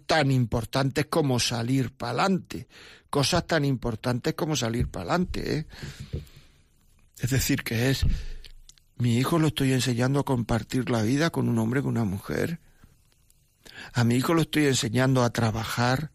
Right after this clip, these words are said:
porque el trabajo es un valor, el trabajo no es solo una cosa para ganar dinero, sino que es una cosa que,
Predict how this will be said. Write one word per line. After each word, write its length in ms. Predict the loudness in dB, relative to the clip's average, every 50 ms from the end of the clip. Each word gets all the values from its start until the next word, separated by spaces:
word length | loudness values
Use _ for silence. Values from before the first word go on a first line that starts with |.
| _ _ _ _ _ _ _ _ _ _ _ _ _ _ _ _ _ _
porque 260 | 0 0 0 0 0 0
el 140 | -2 0
trabajo 480 | 0 0 0 2 2 2 0 2 0 0
es 120 | 2 2
un 200 | 2 2 4 4
valor, 480 | 4 4 4 4 4 2 2 0 -2 -8 -16 -20 -20 -20 -10 _
el 80 | -6 -4
trabajo 340 | -2 0 0 2 2 2 2
no 160 | 4 4 4
es 80 | 2 2
solo 640 | 0 0 0 4 4 6 6 6 4 2 -2 -4 -10 -16 -20 -20 -20 -20 _ _ _ _ _ _ _ _ _ _ _ _ _ _ _ _ _ _ _
una 200 | -8 -6 -6 -4
cosa 260 | -4 -4 -2 -2 -2
para 200 | -2 -2 -4 -4
ganar 200 | -2 -2 -4 -4
dinero, 380 | -4 -4 -2 -2 0 0 0 0
sino 360 | 0 -2 -2 -4 -4 -4 -6
que 80 | -4 -4
es 120 | -2 0
una 200 | 2 2 2 2
cosa 360 | 0 -2 0 2 2 0 0 -2 -6 -12 -16 -18 -20 -18 -18 -12 -10
que, 200 | -10 -10 -10